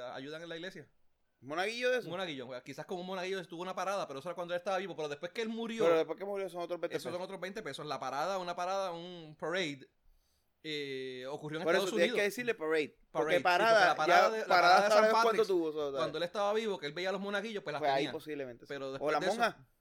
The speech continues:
Speaker 1: ¿Ah?
Speaker 2: O la monja.
Speaker 1: O, bueno, fíjate, quizás puede ser con la monja, pero usualmente como es, como es un cura católico, es bien probable que haya sido
Speaker 2: No,
Speaker 1: con
Speaker 2: porque es
Speaker 1: monaguillo.
Speaker 2: que depende, porque hay curas maricones y hay curas, oh, que no son maricones.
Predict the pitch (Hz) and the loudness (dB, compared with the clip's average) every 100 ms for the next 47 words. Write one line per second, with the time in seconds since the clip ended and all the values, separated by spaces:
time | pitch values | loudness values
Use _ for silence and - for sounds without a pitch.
0 | - 190 - - 139 107 127 208 202 _ | -10 -10 -10 -8 -8 -6 -10 -14 -18 _
1 | _ _ _ 147 135 _ 135 147 135 _ | _ _ _ -12 -12 _ -14 -12 -14 _
2 | 127 247 185 175 453 269 233 208 165 240 | -18 -16 -14 -14 -12 -12 -10 -10 -10 -14
3 | 185 160 185 185 214 226 220 190 196 190 | -12 -10 -6 -4 -4 -6 -6 -6 -4 -6
4 | 165 170 202 226 247 240 233 262 247 202 | -4 -4 -6 -6 -4 -4 -2 -2 -4 -4
5 | 185 208 214 214 208 180 - 160 190 196 | -6 -4 -2 -4 -2 -4 2 2 4 2
6 | 202 190 208 208 190 233 220 170 156 170 | 0 -2 -2 -2 -2 -6 -6 -6 -6 -4
7 | 170 175 175 196 240 208 180 185 214 202 | -6 -6 -6 -8 -10 -10 -8 -8 -8 -10
8 | - - - 214 202 208 208 208 208 208 | -20 -20 -12 -10 -10 -10 -10 -10 -10 -10
9 | 196 175 | -8 -10